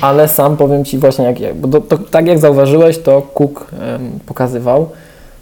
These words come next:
Jak zobaczyłem, jak szybko to prowadzi, to już wiedziałem, że ło, coś tu się będzie działo, za szybko to idzie.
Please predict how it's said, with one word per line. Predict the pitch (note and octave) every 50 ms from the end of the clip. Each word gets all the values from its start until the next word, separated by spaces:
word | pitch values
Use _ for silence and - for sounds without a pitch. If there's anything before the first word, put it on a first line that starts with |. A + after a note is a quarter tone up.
| - - - - - _ _ _ _ _ _ _ -
Jak | C#3 C3+ C3+ C3+
zobaczyłem, | D3+ D#3 D#3+ D#3 D#3 - G#3 F3+ D#3+
jak | D3+ C#3 -
szybko | - - F#3 - - C#3+
to | B2+ C3+
prowadzi, | C3 - C#3 C3 B2 B2+ C3+ C#3 C#3
to | C3+ D3
już | C#3+ C#3+ C3
wiedziałem, | C#3 C#3 C3 C#3 C3+ C3 C3 C#3
że | B2 C3
ło, | B2+ C3+ C#3+ D#3+ F3+ F#3 F3+ F3 E3 D#3+ D#3+ D#3 D3+ D3 C#3+
coś | C#3 - D3 C#3+ D3
tu | C#3+ D3
się | C3+ - D#3
będzie | C#3 C#3+ C3+ C3 C3+ C3+ B2
działo, | - D3 C#3 D3+ C3+ C3+ C3+ C3+
za | C3+ D3
szybko | C#3+ - - D3+ C#3+ - D3 C3+
to | - A#2+ A#2
idzie. | A#2 A#2 A#2 F3+ -